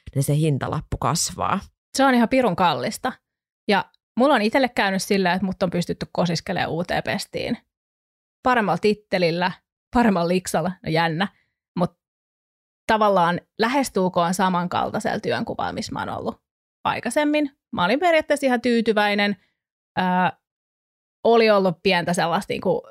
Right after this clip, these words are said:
Speaker 2: battleä siitä, että mikä mun mielestä vaikka mun tittelin olisi pitänyt olla. Sit siinä sattui olemaan vielä niinkin, että, että käytiin organisaatiomuutoksen aikana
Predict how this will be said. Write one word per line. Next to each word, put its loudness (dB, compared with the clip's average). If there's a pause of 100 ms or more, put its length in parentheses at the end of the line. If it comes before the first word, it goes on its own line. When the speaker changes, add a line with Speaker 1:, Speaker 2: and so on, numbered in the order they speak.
(120)
Speaker 2:
battleä -2
siitä, -2
että -6
mikä -2
mun 0
mielestä -4
vaikka -4
mun -4
tittelin -4
olisi -8
pitänyt 0
olla. 0 (1000)
Sit 0
siinä 0
sattui -2
olemaan -2
vielä -4
niinkin, -6
että, -6 (1200)
että -8 (300)
käytiin 2
organisaatiomuutoksen 0
aikana 0